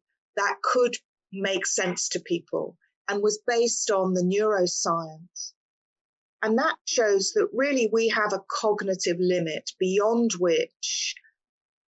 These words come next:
our heads, like computers, because really the human brain is actually a natural phenomenon that is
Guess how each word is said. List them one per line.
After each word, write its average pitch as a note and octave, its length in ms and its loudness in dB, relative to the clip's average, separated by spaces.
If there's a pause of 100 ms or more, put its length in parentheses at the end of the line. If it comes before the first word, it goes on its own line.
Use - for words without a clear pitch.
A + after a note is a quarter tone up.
our G3 220 0
heads, G#3 560 0
like G3+ 380 2
computers, E3 680 -2
because E3 320 -4
really F3+ 220 4
the D#3 100 -4
human D#3 380 -6
brain E3 340 0
is D#3 180 -4
actually - 540 -2
a B2+ 120 -10 (120)
natural E3+ 640 0
phenomenon F3 840 -2 (380)
that D#3+ 160 -2
is E3+ 180 0